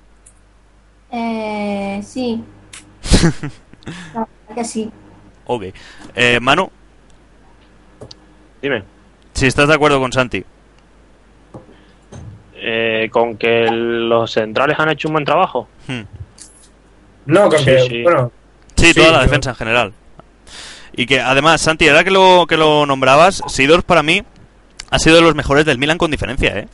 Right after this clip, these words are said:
Speaker 2: En el partido de
Speaker 3: Siempre
Speaker 2: hoy.
Speaker 3: lo es.
Speaker 4: Siempre, pero, pero no, no ha pasado, ha pasado inadvertido, sobre todo en la segunda mitad.
Speaker 2: No, bueno,
Speaker 4: O
Speaker 2: todos
Speaker 4: sea,
Speaker 2: los del Milan,
Speaker 4: es
Speaker 2: Santi.
Speaker 4: que es como todo, Seedorf es, Seedorf es decisivo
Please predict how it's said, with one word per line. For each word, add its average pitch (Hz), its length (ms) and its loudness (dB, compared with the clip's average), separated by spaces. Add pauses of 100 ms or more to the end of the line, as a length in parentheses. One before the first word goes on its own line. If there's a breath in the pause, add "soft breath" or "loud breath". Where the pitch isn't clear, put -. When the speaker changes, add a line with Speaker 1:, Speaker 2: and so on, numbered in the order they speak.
(1040)
Speaker 2:
En 127 140 -6
el 120 80 -4
partido 120 340 0
de - 60 4
Speaker 3:
Siempre 143 160 2
Speaker 2:
hoy. 139 40 0
Speaker 3:
lo 120 140 0
es. 123 220 -2 (640)
Speaker 4:
Siempre, 131 680 -4
pero, 117 600 -4 (360)
pero 120 720 0
no, 139 480 2
no 135 240 2
ha 143 120 -2
pasado, 127 880 0 (960)
ha 139 100 -6
pasado 156 300 2
inadvertido, 127 640 0
sobre 117 220 -2
todo 123 100 2
en 135 80 4
la 139 80 2
segunda 127 400 0
mitad. 107 340 0
Speaker 2:
No, 143 140 4
bueno, 135 220 4
Speaker 4:
O 127 40 0
Speaker 2:
todos 131 180 4
Speaker 4:
sea, 123 100 6
Speaker 2:
los 156 80 2
del 117 160 0
Milan, 113 260 -2
Speaker 4:
es 104 60 -10
Speaker 2:
Santi. 135 160 -2
Speaker 4:
que 190 100 2
es 175 100 0
como 208 240 2
todo, 185 300 2
Seedorf 185 560 -4
es, 180 360 -2
Seedorf 202 420 -2
es 190 200 -2
decisivo 190 680 0